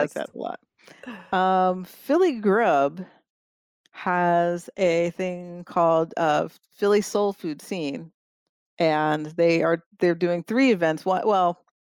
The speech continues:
Speaker 1: I'm wondering if the one that has passed is, um, you can find it somewhere. I'm not sure if you can watch it after the fact or not, but they did Philly Soul Food Past, Present, and Future.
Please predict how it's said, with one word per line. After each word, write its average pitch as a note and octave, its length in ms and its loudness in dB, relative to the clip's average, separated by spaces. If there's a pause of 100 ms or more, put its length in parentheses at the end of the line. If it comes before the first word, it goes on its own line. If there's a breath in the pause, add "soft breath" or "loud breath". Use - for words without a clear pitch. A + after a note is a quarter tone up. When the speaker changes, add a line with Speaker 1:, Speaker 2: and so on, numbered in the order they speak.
(140)
Speaker 1:
I'm G#3+ 140 -2
wondering D4+ 340 2
if G#3 420 -2 (220)
the F#3+ 100 0
one F#3 380 -2
that E3 300 0 (260)
has E3+ 300 -4
passed E3 500 -2
is, D3+ 360 -6
um, A#2+ 380 -4 (920)
you D#3 100 -6
can D3+ 140 -8
find E3 280 -6
it D3 80 -4
somewhere. D3 500 -4
I'm D3 140 -2
not D3 160 -6
sure D3 440 -4
if - 180 -8
you D3 80 -6
can D3 420 -8
watch D3 320 -4
it D#3 200 -2
after - 260 -6
the - 100 -2
fact D3 360 -2
or D#3+ 40 -6
not, E3+ 260 -2
but F#3 260 2 (720 loud breath)
they F#3+ 160 4
did F#3 400 2
Philly A3+ 280 2
Soul G3+ 360 0
Food F#3 600 -6
Past, F#3 360 -4 (160)
Present, G3 340 -2 (100)
and D#3 260 -2
Future. A#3+ 460 -8